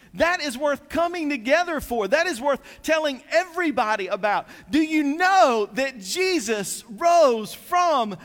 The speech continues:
the dead? I'm telling you what, I have, from what I do,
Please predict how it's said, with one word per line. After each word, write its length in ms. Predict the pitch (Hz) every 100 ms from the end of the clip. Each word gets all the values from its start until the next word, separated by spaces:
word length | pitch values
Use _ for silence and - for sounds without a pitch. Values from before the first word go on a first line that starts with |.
| -
the 100 | 226
dead? 580 | 170 302 302 233 151 123 - - -
I'm 140 | - 262
telling 300 | 320 285 247
you 60 |
what, 280 | 208 220 156 - _ _ _ _ _ _ _ _ _
I 200 | 190 247
have, 220 | 226 175 - - _ _ _ _ _ _ _
from 220 | _ 175 185
what 160 | 226
I 100 | 202
do, 380 | 180 151 139